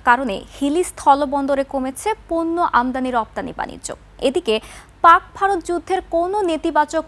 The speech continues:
প্রভাব পড়েনি বেনাপোল পেট্রাপোল, পঞ্চগড়ের বাংলাবান্ধা স্থলবন্দর,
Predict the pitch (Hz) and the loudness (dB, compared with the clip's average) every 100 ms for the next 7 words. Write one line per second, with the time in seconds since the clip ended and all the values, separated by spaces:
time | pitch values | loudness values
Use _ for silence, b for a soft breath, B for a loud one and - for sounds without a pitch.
0 | - 285 269 285 - 254 240 262 320 415 | -2 -2 2 2 2 0 0 -2 -4 -6
1 | b - 220 240 240 285 277 277 269 - | b -4 0 0 0 -4 -2 -2 -2 0
2 | 302 - 381 392 B B - 302 311 - | -2 2 2 0 B B 6 6 6 -2
3 | 320 294 294 247 254 254 269 254 262 277 | -2 2 2 4 4 6 2 2 2 0
4 | 277 - 269 262 262 294 311 | -8 -4 -2 -2 -4 -8 -6